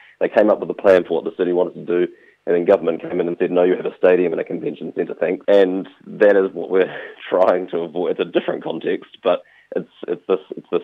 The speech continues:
sort of thing that, uh, we can avoid if we manage to, uh, control of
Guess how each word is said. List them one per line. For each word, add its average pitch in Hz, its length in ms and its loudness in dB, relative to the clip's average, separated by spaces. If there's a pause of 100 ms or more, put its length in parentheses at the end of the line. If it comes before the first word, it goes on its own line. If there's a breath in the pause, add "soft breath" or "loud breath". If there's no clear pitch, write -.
sort 101 200 2
of 85 140 -6
thing 87 220 0
that, - 180 -6 (360)
uh, 80 100 -2
we 87 180 -6
can 87 240 -2
avoid 90 600 -6 (180)
if 87 120 -4 (140)
we 85 140 -2
manage 85 320 -6 (120)
to, 87 220 0 (520 soft breath)
uh, 87 60 -8 (380)
control 85 800 0
of 85 60 -10